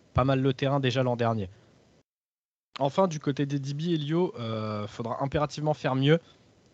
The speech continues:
parce que si, euh, le cornerback Dwight McGlothern,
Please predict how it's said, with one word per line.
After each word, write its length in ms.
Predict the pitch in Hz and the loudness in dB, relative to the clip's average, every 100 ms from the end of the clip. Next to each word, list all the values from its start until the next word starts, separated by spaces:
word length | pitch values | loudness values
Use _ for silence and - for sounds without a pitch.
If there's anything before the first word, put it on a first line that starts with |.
| _ | _
parce 200 | - 113 | -6 -4
que 240 | - 131 127 | -2 -2 -2
si, 300 | - 156 147 | -4 -6 -2
euh, 520 | 131 117 110 107 107 | 0 0 0 -2 -2
le 120 | 110 | -4
cornerback 480 | 107 135 135 131 139 | -2 0 2 2 0
Dwight 300 | 123 135 135 | 2 0 2
McGlothern, 600 | 139 127 139 135 151 135 | -2 0 2 4 4 4